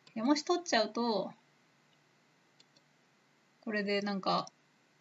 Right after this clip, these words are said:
あれとあれで大変だ、みたいな。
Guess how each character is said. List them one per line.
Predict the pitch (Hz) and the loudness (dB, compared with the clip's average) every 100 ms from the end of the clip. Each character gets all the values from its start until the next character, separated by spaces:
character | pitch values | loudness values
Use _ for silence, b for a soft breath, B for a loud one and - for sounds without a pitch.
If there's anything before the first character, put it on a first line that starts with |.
| _ - | _ -4
あ | 196 | 0
れ | 190 190 _ - | 0 -2 _ -4
と | 196 190 | -2 -2
あ | 190 | -4
れ | 196 180 | -2 0
で | 180 175 - _ _ | 2 0 -2 _ _
大 | - - 170 | -4 0 2
変 | 170 180 180 - - - 247 | 4 2 0 -8 -20 -20 -10
だ、 | 233 180 175 214 | -2 -2 -2 -6
み | 208 | -6
た | - | -4
い | - | -4
な。 | - | -6